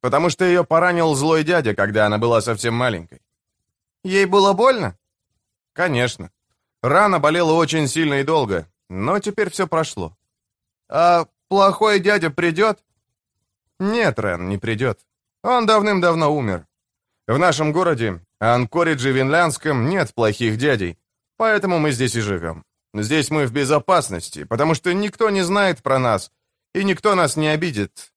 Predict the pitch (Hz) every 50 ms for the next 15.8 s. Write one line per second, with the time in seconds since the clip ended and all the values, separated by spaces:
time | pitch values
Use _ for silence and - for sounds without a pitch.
0 | _ - - 147 180 202 220 220 202 220 226 208 180 190 190 190 180 151 165 160
1 | 151 147 175 180 151 135 110 - 101 117 117 110 113 110 117 127 127 110 - 104
2 | 98 104 110 120 139 127 107 101 101 - - 101 98 110 135 139 - - 80 -
3 | 85 82 76 - - - _ _ _ _ _ _ _ - 190 190 151 120 - 151
4 | 127 120 139 156 147 127 127 117 117 113 110 120 113 - 107 104 127 151 170 151
5 | - - - 87 - _ _ _ _ _ _ _ - - 208 220 214 220 208 190
6 | - 208 185 160 175 190 190 170 - - 165 170 165 147 123 - 147 147 139 123
7 | - 160 139 117 - - 117 104 - 123 110 92 82 67 71 - - _ _ _
8 | _ 95 98 110 151 196 180 135 104 - 95 98 107 101 107 98 92 _ _ _
9 | _ _ _ - 101 101 85 76 73 85 - _ _ _ _ _ _ _ _ _
10 | _ _ _ _ _ _ _ _ _ _ _ _ _ _ _ _ _ _ _ _
11 | _ _ _ _ _ _ _ - 104 123 127 139 147 143 - 185 175 160 170 196
12 | 185 - - - 170 165 147 127 139 139 139 123 - 160 165 160 156 139 123 123
13 | 123 123 123 127 160 170 - 143 120 - 123 113 107 107 113 147 160 156 143 131
14 | 135 143 143 131 127 135 127 127 123 117 - 120 110 - 107 101 101 101 104 104
15 | 98 92 - 104 101 95 95 95 87 82 85 85 80 78 -